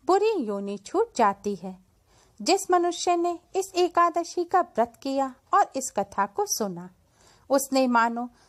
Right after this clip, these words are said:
सब यज्ञ, जप, दान आदि कर लिए। जो मनुष्य जया एकादशी का व्रत करते हैं, वे अवश्य ही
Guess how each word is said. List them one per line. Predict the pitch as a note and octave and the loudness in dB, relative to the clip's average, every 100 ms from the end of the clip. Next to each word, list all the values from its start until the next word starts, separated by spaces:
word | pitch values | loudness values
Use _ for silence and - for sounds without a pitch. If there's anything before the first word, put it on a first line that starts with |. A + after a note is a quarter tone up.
| _ - | _ -6
सब | - G#4 G#4+ | 2 2 2
यज्ञ, | E4+ G3+ F#3 F#3 - B3+ _ _ - | -4 0 -2 -2 -12 -20 _ _ 0
जप, | D#4+ F4 _ _ - | 0 0 _ _ -4
दान | D4 D#4 G#4 - | 0 0 -2 -2
आदि | A#3 G#3 - A#4 | 0 0 -2 -4
कर | - F#3+ | 0 0
लिए। | F3+ F3+ F#3 F3 _ _ _ _ _ _ _ _ | -2 -10 -12 -16 _ _ _ _ _ _ _ _
जो | G#3+ D4 | 0 2
मनुष्य | C#4 C4+ C4 C4 C#4 C4 - _ _ | 4 2 0 -2 -2 -4 -6 _ _
जया | A3+ C4 B3+ A#3+ - | 0 4 4 2 -2
एकादशी | C4 C4 B3+ B3 B3+ C4+ | -2 2 2 2 -4 -6
का | B3 C4 | 0 0
व्रत | B3 - D#4+ - | 2 0 -2 2
करते | F4 E4 E4+ E4+ | 2 2 0 -2
हैं, | E4 F4 - _ _ _ | -2 -8 -12 _ _ _
वे | G#4 - | 0 2
अवश्य | D4 C#4 E4 - F#4+ | 0 0 -4 -4 -6
ही | F4+ F#4+ | -4 -8